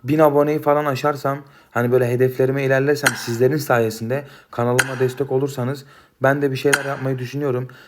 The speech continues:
Ee, her böyle, her sezon Royal Pass'larında böyle beş kişiye Royal Pass hediye etmek istiyorum dostlar. Ee, hani bunları da söyleyeyim. Siz benim nasıl içerik çekmek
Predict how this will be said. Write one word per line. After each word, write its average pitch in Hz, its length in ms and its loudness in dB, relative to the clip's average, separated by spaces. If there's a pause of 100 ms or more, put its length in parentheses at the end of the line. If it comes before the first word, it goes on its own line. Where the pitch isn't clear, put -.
(160)
Ee, 113 340 2
her 143 320 2
böyle, 135 320 2 (440)
her 143 240 4
sezon 139 400 0
Royal 135 260 4
Pass'larında 135 500 0
böyle 139 240 2
beş 143 220 4
kişiye - 260 2
Royal 127 280 4
Pass 147 180 -4
hediye 117 220 0
etmek 107 220 -4
istiyorum 107 380 -4
dostlar. 107 380 -6 (600)
Ee, 107 380 2
hani 120 220 -2
bunları 127 280 0
da 131 80 0
söyleyeyim. 131 400 -2 (260)
Siz 143 280 -6
benim 151 240 2
nasıl 156 240 -4
içerik 143 340 2
çekmek 143 580 -4